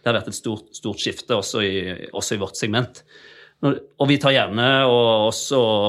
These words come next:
forplikt-, forplikter oss og, og legger både vår fis inn i at dette faktisk blir gjennomført. Så det er et stort skifte. Hvis du ser hva som har skjedd de siste par årene, og også som kommer til å drive bransjen fremover, både tror jeg i forhold til etterspørsel,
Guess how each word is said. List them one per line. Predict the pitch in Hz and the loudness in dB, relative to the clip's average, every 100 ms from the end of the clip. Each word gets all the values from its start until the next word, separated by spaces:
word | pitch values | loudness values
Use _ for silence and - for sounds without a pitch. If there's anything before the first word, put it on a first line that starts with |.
| 98 | 0
forplikt-, | - - 113 - - - | -4 -4 -4 -6 -20 -10
forplikter | - 123 110 101 - 131 | -6 -4 -4 -6 0 0
oss | 117 | 2
og, | 123 110 110 | 0 0 2
og | 110 104 107 107 104 107 107 | 0 -2 -2 0 0 -2 0
legger | 110 104 113 110 101 98 95 98 | -2 0 0 2 2 -2 -2 -2
både | 104 110 | -2 -2
vår | 107 107 113 113 113 | 0 0 2 2 0
fis | 120 127 143 - | 2 2 2 0
inn | 117 113 127 | 0 2 2
i | 117 | 2
at | 98 - 104 | 0 -4 -4
dette | 98 104 | -4 -6
faktisk | 98 - | -8 -6
blir | 107 107 | -4 -2
gjennomført. | 82 90 123 - | -4 -4 -6 -6
Så | - 123 | -4 2
det | |
er | 131 113 | 2 2
et | - - | -4 -8
stort | - 113 | -6 -4
skifte. | - 190 - 120 - - - | -2 -4 -4 -8 -10 -20 -18
Hvis | - 156 | -10 -2
du | |
ser | 180 | 0
hva | 175 | 0
som | 160 160 | 0 -2
har | |
skjedd | 151 | -2
de | 156 | -4
siste | - 170 - - | -6 -8 -8 -4
par | 139 123 | -2 2
årene, | 123 151 165 98 - | 2 2 0 -2 -2
og | 117 | -4
også | - - | -4 -8
som | 123 | -6
kommer | 117 117 | -2 -2
til | 117 123 | -2 -4
å | 120 | -2
drive | 117 104 87 104 131 - _ _ _ _ - | -2 -4 -2 -2 -2 -4 _ _ _ _ -2
bransjen | 120 190 113 | -2 -2 -6
fremover, | 113 113 185 139 - | -2 0 0 0 -6
både | - 147 156 98 127 | -16 -2 0 2 0
tror | 190 147 | 0 2
jeg | 104 107 104 | 2 2 0
i | |
forhold | 98 101 92 | 0 -4 -4
til | - | -6
etterspørsel, | 95 95 92 - | -6 -4 -4 -4